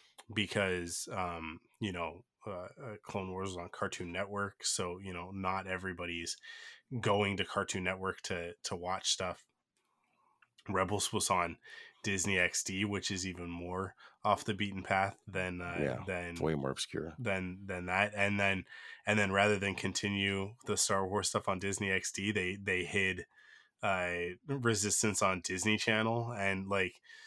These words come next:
Speaker 1: so you, like, you really didn't have that many people watching those shows. It was just the, uh, the diehards, right?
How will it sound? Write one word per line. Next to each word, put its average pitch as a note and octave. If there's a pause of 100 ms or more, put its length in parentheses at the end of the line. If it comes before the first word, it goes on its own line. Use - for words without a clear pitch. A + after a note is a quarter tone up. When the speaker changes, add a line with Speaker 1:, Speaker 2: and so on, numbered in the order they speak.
(380)
Speaker 1:
so -
you, A#2
like, A2+
you A2+
really C#3
didn't A2+
have G#2
that G2
many F#2+
people F#2 (440)
watching G#2
those F#2
shows. G#2+ (460)
It A#2+
was G#2 (380)
just - (400)
the, G2
uh, F2+
the F2+
diehards, G2
right? F#2